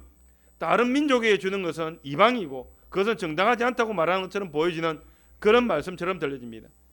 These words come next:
적어도 예수님의 이 땅 가운데 오셔서 육신으로 계실 때의 사역들은 우리는 멀리 보아 우리 시대에도 적용하고 있긴 하지만 도리어 그 말씀들은 그 시대적인 적용이 더 중요하다라는 사실들을 인식을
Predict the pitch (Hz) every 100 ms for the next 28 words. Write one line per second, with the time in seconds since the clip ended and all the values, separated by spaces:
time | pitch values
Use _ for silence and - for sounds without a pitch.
0 | _ _ - 196 233 226 196 180 226 226
1 | 220 - - - 240 233 262 247 214 208
2 | 190 175 170 143 147 127 - _ _ 180
3 | 233 - 269 247 190 196 196 180 185 151
4 | - 143 123 - _ _ _ _ _ 175
5 | 226 240 202 175 233 269 208 175 165 131
6 | - 175 214 226 269 226 202 214 226 240
7 | 247 208 165 226 165 127 135 135 117 _
8 | _ _ _ _ _ _ - 185 233 233
9 | 214 226 208 202 185 180 180 - 170 185
10 | 277 277 190 180 175 180 175 165 170 165
11 | 156 147 170 - _ _ _ - 151 156
12 | 180 220 214 185 190 160 139 165 151 151
13 | 156 - _ 202 214 208 196 180 180